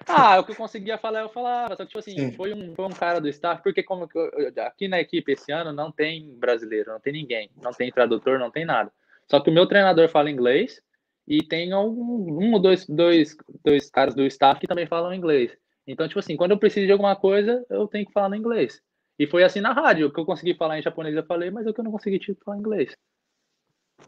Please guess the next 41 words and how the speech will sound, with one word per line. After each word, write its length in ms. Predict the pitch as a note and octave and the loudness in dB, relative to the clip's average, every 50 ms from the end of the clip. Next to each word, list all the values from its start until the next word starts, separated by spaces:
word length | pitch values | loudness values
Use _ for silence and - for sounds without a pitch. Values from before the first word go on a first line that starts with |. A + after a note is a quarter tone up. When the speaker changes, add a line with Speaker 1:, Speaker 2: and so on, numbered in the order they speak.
| _ _ _ _ _ _ _ _ _ _ - - - - - - - - - _ _ _ _ _ _ _ _ _ _ _ | _ _ _ _ _ _ _ _ _ _ -20 -20 -20 -20 -20 -20 -20 -20 -20 _ _ _ _ _ _ _ _ _ _ _
Speaker 2:
É, 140 | - C#3+ B2+ | -2 -2 0
porque 160 | A#2 - C3+ | 0 -2 -4
no 60 | C#3 | 0
Japão 360 | C3+ F3+ D3 - - C#3 D#3+ | 2 2 2 4 2 0 -2
você 120 | E3+ - - | -2 -4 -4
tem 200 | - - D3+ D3+ | 0 0 0 0
que 60 | D3+ | 2
falar 260 | - F#3 D#3 D#3+ G3 - | 2 2 4 4 4 2
japonês, 520 | F3+ F3 - A#3 D#3+ C#3 C3+ B2 A#2 G#2+ | 2 2 2 2 4 4 4 2 2 0
né, 160 | G#2+ A2 C3+ | -2 -4 -6
cara? 220 | - - A#2 A2+ - | -4 -6 -6 -6 -4
Tudo 120 | E3+ F3 | -6 2
bem, 460 | F3 E3 C#3+ B2 B2 B2 A2 B2+ C#3+ C3+ | 4 4 4 4 2 0 -4 -6 -6 -6
estrutura 440 | D3+ - A#3 G3+ F3 C4 C#4+ D4+ | -4 -4 -4 -2 0 2 2 2
de 120 | A#3 G#3+ F#3 | 2 0 -2
time 380 | - - - F#3 G#3 C4 C#4 | -2 -2 0 2 2 4 6
até 220 | C4+ A#3 - B3 C4 | 6 8 8 6 6
tem 340 | C4 C4 B3+ C4 C4+ C4 B3 | 6 4 4 4 4 4 4
um 100 | A#3 A3 | 4 6
tradutor, 560 | A3 G3+ G3 G3 F#3+ F#3 - C#3+ D3+ F3 F3+ | 8 8 8 8 6 2 2 4 6 6 6
uma 120 | D#3+ D3 D3 | 6 4 2
coisa 180 | D#3 E3 D#3+ | 2 4 4
ou 40 | D3+ | 4
outra, 160 | C#3+ C#3 C3 | 4 4 4
mas 200 | C3+ C#3 C#3 C3+ | 4 4 4 4
n-, 380 | C3+ C3+ C3+ C#3 C#3+ B2+ C#3+ D3 | 0 -2 -4 -4 -4 -4 -4 0
na 140 | C3 D#3 D3+ | 4 4 4
vida 240 | C3 C3+ F3 G#3 - | 4 6 8 8 8
fora 320 | - - D3 D3+ F3 G3 | 8 6 8 8 8 8
do 100 | G3 F3+ | 6 4
campo 240 | F3 - D3+ D3+ - | 2 0 0 0 0
tem 120 | - E4+ | -4 -6
que 40 | - | -4
falar 280 | - G4+ A#3 F#3 G3 G#3+ | 0 0 2 2 2 0
japonês, 340 | A3+ A3+ - - D#3+ E3+ F#3 | -2 -4 -2 2 4 6 6
Speaker 1:
Não, 200 | G3+ E3+ A2+ G#2 | 6 6 4 2
Speaker 2:
né, 120 | G#2+ A2+ | 0 -4
cara? 140 | A#2 B2 A#2 | -4 -4 -4
Speaker 1:
obviamente. 380 | F#2+ B2+ D3 E3+ D#3 B2 A#2 - | -4 -4 -4 -4 -4 -6 -6 -4
Speaker 2:
Então 120 | D3 C#3+ | -4 -2
Speaker 1:
Você, 240 | C#3 - E3+ E3 E3 | 0 0 -2 -2 -2